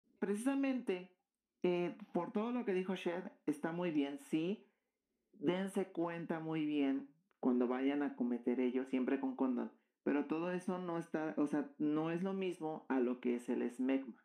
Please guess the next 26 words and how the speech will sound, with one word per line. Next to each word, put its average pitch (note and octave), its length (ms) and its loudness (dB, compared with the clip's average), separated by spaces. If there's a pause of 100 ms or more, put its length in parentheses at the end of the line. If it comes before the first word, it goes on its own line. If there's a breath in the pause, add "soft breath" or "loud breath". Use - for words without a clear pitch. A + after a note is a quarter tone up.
(160)
Entonces B2+ 320 2
hay - 20 2
para C#3+ 260 -2
tenerlo C3 320 2
también B2+ 280 2
en B2+ 180 0
cuenta, C#3 460 0
porque A#2 220 0
el A#2+ 80 2
esmegma C3+ 520 0 (360 soft breath)
no D3 220 2
precisamente, D3 640 0
si C#3 140 2
ves D#3+ 160 0
una, G#3 180 -4
un F3+ 140 -4
pene F#3 260 -2
con D3 140 0
esmegma C#3+ 360 0
no D3+ 180 2
quiere D3 200 2
decir C#3 220 -2
que C3+ 100 -2
esa C#3+ 160 -2
persona C3 340 0
tenga C3+ 380 0